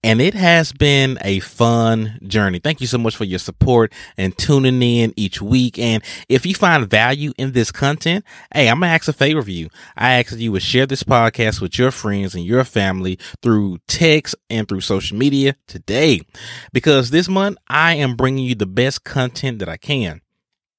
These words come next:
We're gonna talk about prayer, as May sixth is the National Day of Prayer in the United States of America. And of course, we're gonna talk about mental health,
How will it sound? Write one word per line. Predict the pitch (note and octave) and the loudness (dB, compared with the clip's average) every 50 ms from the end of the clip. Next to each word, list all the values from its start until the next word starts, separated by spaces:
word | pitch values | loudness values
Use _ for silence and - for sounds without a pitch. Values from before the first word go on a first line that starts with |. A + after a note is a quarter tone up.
| _ _ _ _ - | _ _ _ _ 0
We're | D3 | 2
gonna | D3+ E3 D3+ C#3 | 4 4 2 2
talk | - - D3 C#3 - | 2 2 2 2 2
about | C#3+ A#2 A2 G2+ F#2+ - | 2 4 4 4 4 2
prayer, | - A#2+ B2+ A#2+ B2+ D3 F3 G#3+ B3 - _ _ _ - | 2 4 4 4 4 2 0 -2 -6 -10 _ _ _ -6
as | - A2+ A2+ A2 G#2+ F#2 G#2+ | 0 2 2 2 2 0 0
May | A2 A2 A#2+ C#3 | 0 0 0 0
sixth | C#3 - - B2 C3+ - - | -2 -2 -2 -2 -2 -2 -6
is | - G2 G#2+ - | -6 -6 -6 -4
the | - G#2 | -4 -4
National | G2+ G2+ G#2 G#2+ - - B2+ A#2 | -2 0 -2 0 -2 -2 -2 0
Day | A2+ A2+ | 2 0
of | A#2+ C#3 D#3+ | 0 0 -4
Prayer | - - C3 A2+ A2+ | -2 0 2 2 2
in | B2 C3 - A2 | 2 -2 -4 -6
the | G#2+ G2+ | -6 -6
United | F#2+ G2+ A2+ A#2 B2+ A#2 A2+ B2 C3 C#3 | -4 -4 -4 -2 -2 -2 -2 -2 -4 -4
States | - - - - A#2+ C3+ - - - | -6 -6 -4 -2 -2 -2 -2 -2 -4
of | D#3 D3+ | -2 -2
America. | D#3+ E3 D3 B2 A#2+ A2+ A2 A2 - - D#3+ E3 - - - - - - - | -4 -4 0 2 2 4 2 2 2 0 -2 -2 -4 -10 -18 -18 -18 -8 -2
And | - B2+ B2+ | 0 0 0
of | A2+ - | 0 -2
course, | - - - G3 D3+ C#3 - | -2 2 4 4 4 4 2
we're | - A#2+ | 0 -2
gonna | A2+ A2+ A2 | 0 0 0
talk | - A#2+ A#2 G#2+ | 0 0 0 0
about | - G#2 G#2 G#2 G2 | 0 0 0 0 0
mental | A2 A2+ A2+ G#2+ - G#2 | 0 0 0 0 0 0
health, | G2 A#2+ C#3+ B2+ A2 G#2+ | 0 2 2 2 2 0